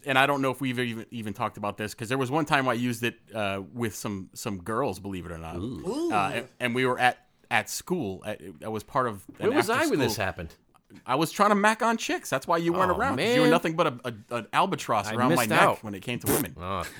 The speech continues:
Speaker 1: Anyway.
Speaker 2: Girl-, girls didn't like me back
Speaker 1: So
Speaker 2: then.
Speaker 1: we were actually doing it in the,
Speaker 2: Still
Speaker 1: the,
Speaker 2: don't.
Speaker 1: the haunted auditorium of Woonsocket High School.
Speaker 2: Oh.
Speaker 3: Is it haunted,
Speaker 1: And it,
Speaker 3: actually?
Speaker 1: it is, actually, yeah.
Speaker 3: Hmm.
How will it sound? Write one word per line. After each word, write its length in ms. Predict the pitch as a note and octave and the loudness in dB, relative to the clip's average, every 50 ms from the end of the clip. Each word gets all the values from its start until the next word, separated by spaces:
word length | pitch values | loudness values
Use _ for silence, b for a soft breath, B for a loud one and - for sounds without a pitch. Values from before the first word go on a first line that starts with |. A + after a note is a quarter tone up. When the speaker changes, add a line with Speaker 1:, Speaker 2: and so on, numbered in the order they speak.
| G#3 D#3 | -10 -4
Speaker 1:
Anyway. 240 | - D3+ - A2 G#2+ | -2 0 0 0 0
Speaker 2:
Girl-, 180 | - - - - | -2 -6 -8 -4
girls 160 | B2 C#3 C3+ | -2 -2 0
didn't 160 | C#3+ A#2+ G2 G2 | 0 0 0 0
like 140 | A#2+ A2 | 0 -2
me 100 | G2+ F2 | -2 -4
back 180 | D#2+ E2 D#2+ - | -6 -6 -8 -2
Speaker 1:
So 140 | - F3+ E3 | 0 2 2
Speaker 2:
then. 100 | D3+ C3+ | 2 4
Speaker 1:
we 120 | D#3+ E3+ | 4 4
were 120 | E3+ E3+ E3+ | 4 6 4
actually 300 | F3 F3 - - D#3+ C3 | 2 2 0 0 -2 0
doing 260 | A2 D#3+ E3+ E3 D3+ | 2 2 2 4 2
it 100 | C#3+ - | 0 0
in 120 | C3+ C3 | -2 -2
the, 60 | B2 | -2
Speaker 2:
Still 180 | A#2+ - C3 C#3+ | 0 0 0 2
Speaker 1:
the, 180 | G#2+ C3 A#2 A2 | 2 0 -2 -4
Speaker 2:
don't. 120 | - A2 | -4 -6
Speaker 1:
the 100 | A#2+ A2+ | -6 -6
haunted 420 | - - E3+ F3 E3+ E3+ E3+ D3 | -2 0 2 2 2 2 2 0
auditorium 680 | C3 C#3 C#3+ C#3 B2+ - A3 - D#3+ D#3+ D3 B2 A2 G#2+ | 2 0 0 2 2 2 2 2 0 -2 -2 -2 -2 -4
of 160 | G#2 G2 G#2 | -6 -6 -6
Woonsocket 520 | G#2+ A#2 G#2 - - C3+ C#3 - B2 A2+ | -6 -6 -4 -2 -2 -2 -2 -2 -4 -4
High 120 | - C#3+ D3 | -4 -4 -4
School. 360 | - - - F2 - - - - - - - | -6 -8 -12 -14 -14 -14 -18 -20 -20 -12 -6
Speaker 2:
Oh. 100 | G2+ A#2 | -2 0
Speaker 3:
Is 120 | - F#3 G#3+ | 2 4 4
it 100 | B3 G3+ | 2 2
haunted, 280 | F3+ G#3 A3 - - | 2 2 2 2 2
Speaker 1:
And 100 | C#4 B3+ | 2 2
it, 40 | A#3 | 2
Speaker 3:
actually? 460 | A3+ A#3+ - - C#4+ D4 D#4 D4 - _ | 2 2 0 -2 -2 -2 -6 -8 -8 _
Speaker 1:
it 140 | - D#3+ D3+ | 2 6 8
is, 260 | D#3+ E3+ D3+ B2 A#2 | 10 10 8 8 6
actually, 400 | C3 B2+ B2+ - - B2+ A2 G2+ | 4 4 2 2 0 -4 -2 0
yeah. 240 | G#2 A2+ A2+ G#2+ F#2+ | 2 4 4 4 4
Speaker 3:
Hmm. 280 | E3 F3+ F3 D#3+ C#3 | 2 2 0 -2 -4